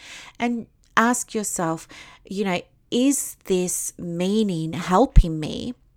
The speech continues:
or not? And you can do this by checking in and, um, exploring,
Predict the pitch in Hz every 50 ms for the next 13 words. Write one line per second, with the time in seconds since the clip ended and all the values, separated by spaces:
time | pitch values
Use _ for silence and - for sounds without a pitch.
0 | _ _ _ _ _ _ _ _ _ _ _ _ _ _ _ _ _ _ _ _
1 | _ _ _ - 220 220 220 247 285 254 175 - - _ _ _ _ _ _ _
2 | - - - - - - - _ _ _ - 233 233 233 247 - 254 233 226 240
3 | 240 254 247 240 208 196 - - 202 185 185 185 180 180 - - - 208 - -
4 | 220 208 208 208 - _ _ _ - 202 196 208 202 202 - - 175 180 175 170
5 | 175 170 170 165 - - - - - - - - _ _ - 185 175 170 165 -
6 | 185 - - - - - - - 175 180 190 190 185 180 165 160 160